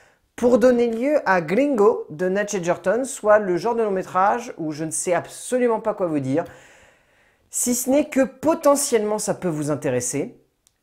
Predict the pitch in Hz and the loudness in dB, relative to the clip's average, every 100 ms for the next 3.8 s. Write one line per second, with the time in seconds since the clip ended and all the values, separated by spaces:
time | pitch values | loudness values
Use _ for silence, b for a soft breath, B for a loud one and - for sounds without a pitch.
0 | _ _ 240 277 269 262 - 208 202 202 | _ _ 0 2 2 2 0 0 0 0
1 | 202 - - 147 143 120 131 127 123 120 | -2 -4 -2 2 2 0 2 2 2 0
2 | - - 240 247 220 220 202 170 165 165 | -4 -4 2 4 2 0 -4 -2 -2 -2
3 | 175 156 147 135 127 156 - | -4 -6 -2 0 2 0 -2